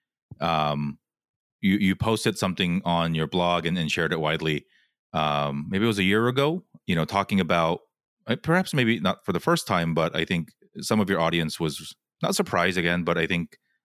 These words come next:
uh, relieved to hear sort of, uh, you in your story. And I think that's what comes to mind in terms of it, it's been a pretty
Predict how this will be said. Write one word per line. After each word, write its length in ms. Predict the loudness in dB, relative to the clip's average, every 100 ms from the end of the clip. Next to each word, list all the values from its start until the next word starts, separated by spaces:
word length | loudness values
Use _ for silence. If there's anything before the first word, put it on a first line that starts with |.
| _
uh, 140 | -4 0
relieved 320 | 0 0 0
to 80 | -2
hear 380 | 0 0 0 -6 _
sort 240 | -2 0
of, 320 | 0 -4 -8 -6
uh, 300 | -2 -2 -4 -10 _ _ _ _ _
you 140 | 0 0
in 200 | 2 0
your 100 | 0
story. 340 | 0 0 2
And 100 | 2
I 40 | 0
think 160 | 0
that's 440 | -2 -2 -6 -8 -6
what 180 | -4 -2
comes 240 | -4 -4
to 80 | -2
mind 360 | 0 2 2 0
in 100 | -2
terms 260 | -2 0
of 180 | -2 -4 _ _ _ _ _
it, 140 | -2 0
it's 140 | 0
been 120 | 0
a 60 | 2
pretty 240 | 0 -2